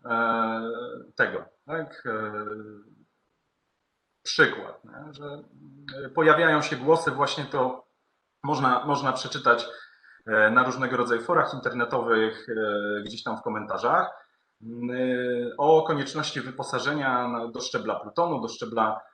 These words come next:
e, drużyny, tak? E, o, mniej więcej w ten sposób. Natomiast to generuje określone problemy. To nie jest tak, że możemy nakupować sobie sprzętu,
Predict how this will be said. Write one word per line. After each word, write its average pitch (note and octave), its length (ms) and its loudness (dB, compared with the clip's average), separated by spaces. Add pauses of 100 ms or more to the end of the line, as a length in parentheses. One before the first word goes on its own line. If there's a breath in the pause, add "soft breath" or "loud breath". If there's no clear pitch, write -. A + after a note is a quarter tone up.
(180 loud breath)
e, G2 360 -2
drużyny, C#3+ 640 2
tak? C#3 520 0
E, G#2 340 -2 (1200)
o, G#2+ 380 -2
mniej B2+ 160 -4
więcej C3 300 -4
w - 80 -14
ten - 80 -12
sposób. G3+ 500 2 (760 loud breath)
Natomiast F3 880 4
to F#3 200 6
generuje D#3 760 4
określone D#3 1040 0 (180)
problemy. - 480 0
To D#3 200 0
nie C#4 180 -6
jest - 220 -4
tak, A#2+ 200 4
że B2+ 120 -4
możemy A#2+ 680 0
nakupować C3+ 640 -2
sobie A#2+ 280 -8
sprzętu, A2 800 -6